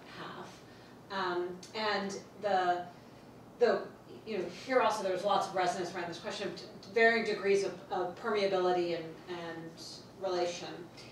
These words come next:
In some cases, it has to do with the ge-, with geography, and those geographies have shifted over time. So to take just an example, the Shati beach camp in, in, now in Gaza City, when it was built, it was on the beach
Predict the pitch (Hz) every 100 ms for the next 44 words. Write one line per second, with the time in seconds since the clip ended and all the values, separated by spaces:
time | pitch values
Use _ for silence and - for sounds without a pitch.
0 | - 220 - - 311 320 320 - - 226
1 | 185 - 196 190 180 208 - - 196 180
2 | 180 180 180 180 175 - - - - 202
3 | 190 180 180 - 160 170 190 226 240 -
4 | - 185 185 175 233 220 175 156 - 175
5 | 214 180 - 175 - - - - 202 180
6 | 175 - - 214 196 190 - 180 175 160
7 | 196 175 175 170 165 - 165 165 175 175
8 | - - 233 214 196 185 190 233 233 -
9 | - 170 165 175 - 185 175 175 175 -
10 | - - 190 170 165 - - - - 208
11 | 247 220 196 196 247 233 202 175 175 -
12 | 262 247 170 196 - - 208 208 185 180
13 | - 294 233 - - 208 202 180 180 -
14 | 226 208 190 185 196 -